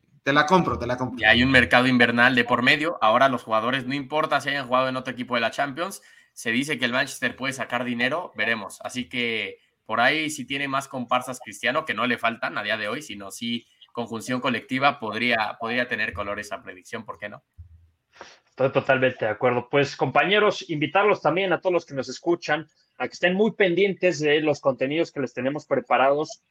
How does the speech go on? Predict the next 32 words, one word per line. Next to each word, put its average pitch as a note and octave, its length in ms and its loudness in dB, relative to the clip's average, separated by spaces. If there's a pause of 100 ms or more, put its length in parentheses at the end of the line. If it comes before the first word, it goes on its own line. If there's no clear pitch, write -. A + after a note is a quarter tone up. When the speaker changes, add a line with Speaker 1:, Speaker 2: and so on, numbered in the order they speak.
Speaker 3:
una F3 220 2
vez F#3+ 160 4
que C#3 100 -8
sepamos D3+ 460 0
cuáles C3+ 260 2
van B2+ 140 2
a A#2+ 40 -2
ser B2 180 -2
los A#2+ 200 -2
cruces, E3+ 580 0 (280)
eh, A2+ 340 4
transmisiones B2+ 560 -4
en A#2 100 -8
vivo, F3+ 400 0 (240)
es D#3 120 -4
decir, C#3+ 300 -8 (300)
diciembre, F3+ 520 -2
enero E3+ 360 2
y D#3 80 0
hasta C3+ 280 0
febrero, D3+ 420 2
cuando C3 240 0
regrese C#3+ 360 0
la C3+ 100 2
orejona, D3+ 520 0
tenemos D#3 460 -6
todavía D#3+ 260 -2
muchas E3 400 -6
cosas E3 380 -2
para C3 180 -2
no C3+ 140 -2
olvidar C#3+ 500 2